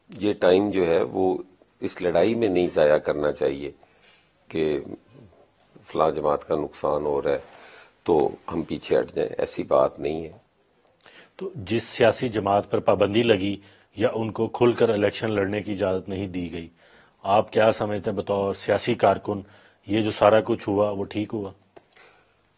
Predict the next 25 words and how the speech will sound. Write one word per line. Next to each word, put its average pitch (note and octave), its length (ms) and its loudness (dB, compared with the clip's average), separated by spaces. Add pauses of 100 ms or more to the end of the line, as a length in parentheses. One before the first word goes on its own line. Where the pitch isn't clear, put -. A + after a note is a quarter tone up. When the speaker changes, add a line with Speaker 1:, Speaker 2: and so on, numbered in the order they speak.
(300)
Speaker 1:
उस C#3 180 4
सियासी B2+ 320 8
जमात G2+ 440 8
को E2 340 -2 (840)
ये G#2 120 -2
तिरानवे G2 560 4
सीटों G#2 400 2
की G2 140 -2
बजाय F2 360 4
अगर F2+ 220 0
एक G2 160 0
सौ A#2 160 0
तिरानवे G2 480 2
भी G2 140 -2
दे E2+ 200 0
दी F2+ 180 -6
जाए D2 240 0
ना, - 120 -6 (680)
तो G2 60 -6
उन्होंने G#2 320 2
हुकूमत F#2 480 0
फिर F2 120 -4
भी E2+ 140 -4
नहीं E2+ 120 -2
बनानी, B1 440 -6